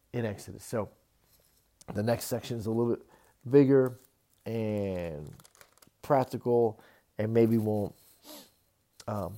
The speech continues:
knock the wind <laughs> out of you so badly. If going to church is being that one thing you just wanna check out real quickly, you know, it's a hour commitment or a ninety minute commitment every Sunday, or at least, you know, three out of four Sundays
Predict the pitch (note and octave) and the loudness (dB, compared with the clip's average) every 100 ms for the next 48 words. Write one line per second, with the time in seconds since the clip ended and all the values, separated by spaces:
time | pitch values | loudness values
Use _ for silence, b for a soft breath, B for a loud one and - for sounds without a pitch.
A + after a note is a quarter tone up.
0 | E3+ A#2 G#2 - G#2 A2+ G#2 A#2 A#2+ - | -4 -2 -2 -2 -2 0 0 -2 -2 0
1 | D3+ - C3+ C3 C3 C#3 C#3 A#2+ B B | 0 2 4 4 4 2 -2 -4 B B
2 | B B _ - G#2+ - A#2+ A2+ G2+ A#2+ | B B _ -6 -6 0 2 2 2 0
3 | A2+ G#2+ G#2+ A2 G#2 G#2+ G2 A2+ A2 - | 0 0 -4 -4 -2 0 0 -2 -6 -4
4 | G#2+ G#2+ G2 G2 F#2 F2 G#2+ G2+ G2+ G2 | -4 -2 -6 -4 -4 -4 -6 -2 -2 -2
5 | - - - A2 - A2 - A2 G#2 G2 | -4 -12 -4 -4 -2 -6 0 0 0 -2
6 | G2 G2+ - E2+ b b b b b b | -2 -4 -8 -10 b b b b b b
7 | _ - A2+ A2 G#2+ A2 A2 G#2 G#2+ G2 | _ 2 6 6 4 -2 -2 -2 -4 -4
8 | F#2 G2+ A#2 A#2+ A2+ A2 G#2+ - G#2+ G#2+ | -4 -2 0 0 -2 -4 -6 -6 -6 -4
9 | A#2 A2 G#2+ G#2+ G2+ - G#2+ G#2+ G#2 G#2 | -4 -4 -4 -6 -6 -6 -4 -2 -2 -2
10 | F#2+ - A#2 G#2+ - B2 G#2+ F#2 - A2+ | -4 -4 -6 -8 -12 -8 -6 -6 -4 -2
11 | G#2+ G2+ - G#2+ G2+ - G2+ G2+ G#2 G2+ | -2 -4 -6 -8 -8 -8 -8 -6 -6 -6
12 | F#2+ | -10